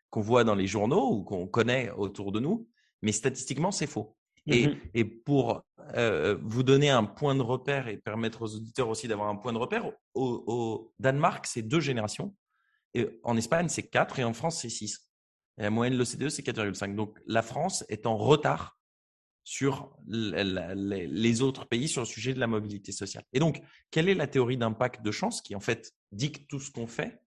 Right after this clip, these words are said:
Speaker 1: C'est de dire l'engagement au travail, le fait de vibrer dans son travail, est une condition qui est nécessaire pour la performance au travail.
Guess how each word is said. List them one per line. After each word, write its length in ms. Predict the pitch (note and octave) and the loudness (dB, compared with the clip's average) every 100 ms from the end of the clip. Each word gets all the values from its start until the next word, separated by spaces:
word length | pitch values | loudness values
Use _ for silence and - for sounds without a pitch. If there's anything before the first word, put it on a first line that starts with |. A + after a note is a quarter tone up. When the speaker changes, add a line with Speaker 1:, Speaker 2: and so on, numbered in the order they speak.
| _ _ _ _ - | _ _ _ _ -6
Speaker 1:
C'est 180 | B2+ | -2
de 120 | A#2+ B2 | 2 2
dire 320 | A#2+ A#2 - _ _ _ | 2 0 -2 _ _ _
l'engagement 640 | A2+ D3 F3+ E3 D3+ C#3 C#3+ | 4 6 6 6 4 2 0
au 60 | |
travail, 380 | B2 G#2+ G#2 F#3 - _ - | 0 0 0 -2 -8 _ -8
le 80 | G#2+ | -2
fait 160 | C#3 | 0
de 80 | A#2+ | 0
vibrer 400 | G#2 C3+ C3 C#3 | 0 4 4 4
dans 140 | B2 | 2
son 160 | A2+ G#2+ | 0 -4
travail, 400 | - G2 A#2 G#3+ - _ _ _ _ - | -2 0 2 0 -6 _ _ _ _ 0
est 200 | B2 A#2+ | 0 2
une 160 | C3+ B2+ | -2 -2
condition 800 | - D#3+ D3 C#3+ - D3+ C#3 - _ _ _ | 0 0 0 -2 -2 -2 -4 -8 _ _ _
qui 140 | - | 0
est 40 | A#2 | 4
nécessaire 680 | A#2+ B2 C3 - B2+ A#2 - | 6 4 2 0 0 -2 -2
pour 120 | G2+ | 0
la 120 | G2 | 2
performance 680 | - B2 - A2+ A2+ G#2+ G2+ | 2 0 0 0 0 -2 -6
au 40 | |
travail. 360 | - G2 D#3 | -6 -2 -2